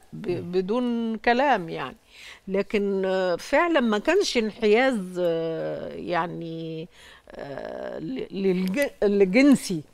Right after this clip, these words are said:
Speaker 2: مم.
Speaker 1: وإنما هو انحياز للموهبة وللمقدرة. كنت
Speaker 2: مم.
Speaker 1: شايفة في البنات دول قدرات ومواهب لم تستكشف ولم،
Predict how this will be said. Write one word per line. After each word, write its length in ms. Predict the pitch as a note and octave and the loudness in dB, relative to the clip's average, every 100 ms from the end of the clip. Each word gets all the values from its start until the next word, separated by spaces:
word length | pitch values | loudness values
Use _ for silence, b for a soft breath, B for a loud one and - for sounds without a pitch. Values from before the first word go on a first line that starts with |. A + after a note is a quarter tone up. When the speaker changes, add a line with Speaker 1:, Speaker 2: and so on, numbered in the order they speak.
| D#3+ | -12
Speaker 2:
مم. 240 | D3+ C#3 B2+ | -8 -6 -2
Speaker 1:
وإنما 880 | - F#3 G3+ A#3 D#4+ E4+ D#4 D#4+ - - | 0 0 0 0 0 -2 -2 -4 -8 -8
هو 720 | G3+ G3+ C4 D4 D4 D4 D4+ - b b b _ _ - A3 | -6 -2 -2 -2 -4 -4 -6 -10 b b b _ _ -6 -2
انحياز 560 | A3 A3 B3+ C4 F4 C4+ | -2 0 0 2 0 0
للموهبة 920 | B3+ B3+ B3 B3+ A3+ C#4 C#4 F#3+ F#3 | 0 2 2 2 2 2 2 2 2
وللمقدرة. 1120 | F3+ F#3 F#3+ G3 G3 F#3+ B3 G3 C4+ G3 E3+ - | 0 0 0 -2 -2 -2 -4 0 2 2 -2 -4
كنت 260 | G#3+ G3+ G#3+ | -8 -6 -6
Speaker 2:
مم. 60 | |
Speaker 1:
شايفة 540 | G#3+ D4+ F4+ - A3 A3 B B B | 0 2 2 2 -2 -4 B B B
في 180 | - A3+ | -6 -2
البنات 440 | G3 G3+ G#3+ C4+ | 0 0 2 0
دول 380 | B3+ G3+ C4+ C#4 - | 0 -2 -2 -2 -2
قدرات 800 | - A#3+ A3+ B3+ D#4+ A#3+ - - | 2 4 4 4 4 2 -2 -8
ومواهب 920 | F#3+ F#3+ F#3+ G3+ G#3+ C4 D4 C4+ D4 A#3 D3 C3 B B - - | -6 -4 0 2 4 2 0 -2 -6 -6 -16 -20 B B -10 -6
لم 320 | G#3+ B3 D4+ | 2 2 2
تستكشف 840 | B3 B3 - A#3+ - - G3 - - | 0 -2 2 0 0 -2 -4 -4 -2
ولم، 680 | G3 G#3 B3 A#3 G#3 F#3 | 2 4 2 2 -2 -6